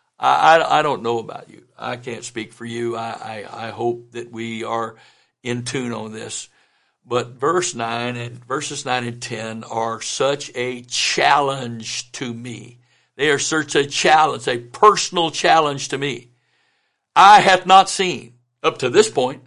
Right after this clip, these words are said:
ear has not heard up to this point, neither has entered the heart of man the things that God has prepared. Out, past tense, they're prepared. They're already prepared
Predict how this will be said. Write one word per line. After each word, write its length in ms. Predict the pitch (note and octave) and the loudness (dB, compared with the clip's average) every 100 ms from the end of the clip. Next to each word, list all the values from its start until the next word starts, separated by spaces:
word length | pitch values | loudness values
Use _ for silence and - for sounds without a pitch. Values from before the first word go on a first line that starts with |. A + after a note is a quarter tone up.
| _ _ _ | _ _ _
ear 220 | F#3+ A3 G#3 | 6 8 8
has 160 | F3 | 8
not 220 | F#3 G#3 | 8 8
heard 440 | E3+ F3 D3+ D3 - | 8 6 4 -2 -4
up 140 | B2 | -4
to 80 | A#2 | 0
this 180 | B2+ - | 0 0
point, 380 | - B2 B2+ - - - - | -2 -4 -4 -12 -20 -20 0
neither 280 | F3+ G#3 | 4 6
has 140 | F#3 G3 | 4 4
entered 240 | G3+ F#3+ | 4 4
the 140 | E3+ D3+ | 6 8
heart 200 | F#3 F3+ | 10 8
of 80 | |
man 220 | D#3 F3 D#3 | 4 2 2
the 100 | C#3+ | 0
things 360 | G3 G3 F3+ | 2 0 2
that 160 | F3 C#3+ | 0 6
God 240 | E3+ F#3 | 8 8
has 400 | C#3+ F3+ F#3+ F#3 | 6 6 6 2
prepared. 580 | - F3+ F#3+ F#3+ B2 B2 | 0 0 4 4 4 4
Out, 240 | D3+ - | 4 4
past 340 | F#3 A3 G#3+ - | 4 6 6 4
tense, 260 | G#3+ D#3 | 2 4
they're 120 | G3 G3+ | 4 4
prepared. 640 | F3 F3+ A#3 A#3 - - _ | 4 6 6 6 2 -10 _
They're 80 | D#3+ | 6
already 320 | A#3 A#3+ A3 F3+ | 10 10 8 8
prepared 560 | F3 G3 B3 - - | 6 4 4 2 -8